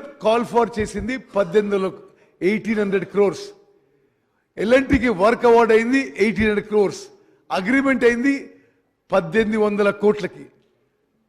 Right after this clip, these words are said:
పెంచుతూ పెంచుతూ వెయ్యి వెయ్యి కోట్లు పెంచుతూ పోయి ఫైనల్గా అదే వర్క్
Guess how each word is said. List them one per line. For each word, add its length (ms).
పెంచుతూ 480
పెంచుతూ 600
వెయ్యి 280
వెయ్యి 220
కోట్లు 340
పెంచుతూ 360
పోయి 480
ఫైనల్గా 840
అదే 300
వర్క్ 460